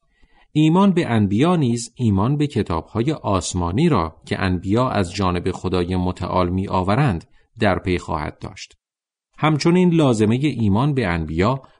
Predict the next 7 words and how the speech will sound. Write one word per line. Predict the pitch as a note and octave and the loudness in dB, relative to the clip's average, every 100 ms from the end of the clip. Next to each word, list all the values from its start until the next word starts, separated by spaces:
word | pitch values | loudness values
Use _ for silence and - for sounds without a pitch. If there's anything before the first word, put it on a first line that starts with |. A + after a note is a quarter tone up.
| - | -8
پذیرش | C3+ A#2+ A2 A2 - | -4 0 0 0 -2
فرشتگان | D3+ - A2 F2 - - E2+ G2+ B2 | -4 -2 -2 -2 -2 -4 -2 0 0
و | A2+ | -2
ایمان | G#2 G#2+ F#2+ F#2 A#2 C3 | -4 -2 0 0 -2 0
به | A2+ | 0
وجود | D#2+ F2+ E2+ A2+ | 0 -2 0 -2
آنهاست، | B2+ F#2+ F2+ D2 G#2+ D2+ - - | -2 -4 -4 -2 -4 -4 -8 -18